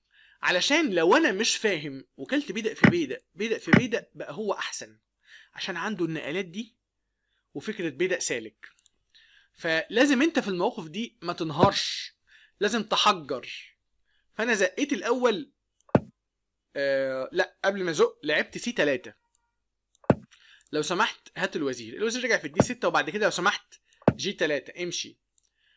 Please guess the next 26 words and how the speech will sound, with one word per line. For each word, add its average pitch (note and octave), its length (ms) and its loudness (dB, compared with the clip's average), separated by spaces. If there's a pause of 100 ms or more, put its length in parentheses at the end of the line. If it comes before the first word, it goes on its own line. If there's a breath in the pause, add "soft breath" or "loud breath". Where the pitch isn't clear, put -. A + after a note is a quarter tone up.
(200)
مشي B3+ 280 -2
هنا، F#3 280 2 (640 loud breath)
لا، - 180 2
ما D#3+ 140 -2
مشاش A3+ 320 -2
هنا، F3 260 -6 (720 soft breath)
رجع F#3 460 2
في - 140 -6
الإي G#3+ 260 -2
ستة، - 440 2 (600)
باصص G#3 360 2
على E3+ 100 2
المربعات D#3 520 0
دي، G3 140 -6
لو D#3+ 140 2
في D#3+ 120 -10
أي F#3+ 160 2
لحظة E3+ 400 0
أنا E3 140 -4
زقيت D#3+ 380 -2
ولا C#3 180 -2
حاجة، F#3 260 0
لا، E3+ 140 0
يخترق D#3 540 -2
بقى C#3+ 160 -6
الدنيا. B2+ 460 -12